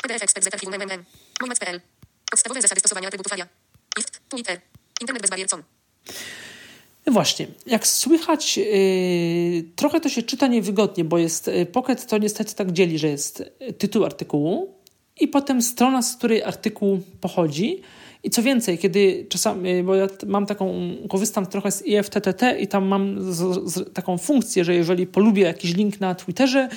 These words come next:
Speaker 2: to on mi wysyła link do Pocket. Co oczywiście jest, ma pewne minusy, bo jeżeli nie ma linku albo to, to, to mi wysyła mi link z tweetem, co czasami potem muszę kasować.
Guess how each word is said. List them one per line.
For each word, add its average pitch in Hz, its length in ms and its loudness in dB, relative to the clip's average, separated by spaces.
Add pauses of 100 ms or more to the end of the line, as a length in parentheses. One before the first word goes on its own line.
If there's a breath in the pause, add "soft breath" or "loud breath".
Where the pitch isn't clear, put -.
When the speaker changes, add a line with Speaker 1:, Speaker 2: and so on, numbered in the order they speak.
(180 loud breath)
Speaker 2:
to - 120 2
on 202 140 4
mi 202 400 2
wysyła 196 580 4 (300 loud breath)
link 208 300 4
do 190 480 4
Pocket. 175 420 -2 (640 loud breath)
Co 247 100 2
oczywiście 233 380 0
jest, 214 260 0
ma 208 140 2
pewne 196 280 0
minusy, 220 300 2
bo 180 100 0
jeżeli 175 400 4
nie 202 140 4
ma 196 100 4
linku 226 420 4
albo 185 440 4
to, 190 320 4
to, 196 140 0
to 190 180 0
mi 190 100 2
wysyła 190 320 2
mi 180 140 2
link 202 220 4
z - 80 0
tweetem, 151 520 2
co 170 220 0
czasami 175 320 0
potem 180 240 0
muszę 180 240 0
kasować. 170 500 0